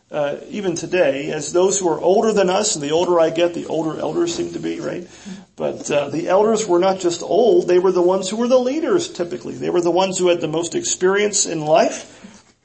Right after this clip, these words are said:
And then he adds, "All the, all the inhabitants of the land."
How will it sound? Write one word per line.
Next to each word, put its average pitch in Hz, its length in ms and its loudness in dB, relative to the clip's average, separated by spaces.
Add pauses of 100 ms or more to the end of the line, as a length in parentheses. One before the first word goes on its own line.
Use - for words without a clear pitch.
(120)
And 175 100 -4
then 208 100 0
he 202 220 0
adds, 165 340 2 (100)
"All 240 320 4
the, 247 260 -4
all 220 280 6
the 277 120 0
inhabitants 190 680 -2
of 175 240 -2
the 160 80 2
land." 156 560 -4